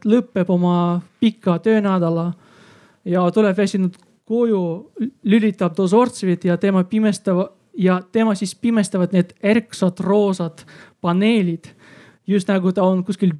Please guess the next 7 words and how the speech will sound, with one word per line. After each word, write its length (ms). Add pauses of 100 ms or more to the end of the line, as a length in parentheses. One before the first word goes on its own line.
bowlingus. 720 (1080)
Kas, 380
äh, 580 (280)
kas 220
see 140
to-, 160 (160)
äh, 240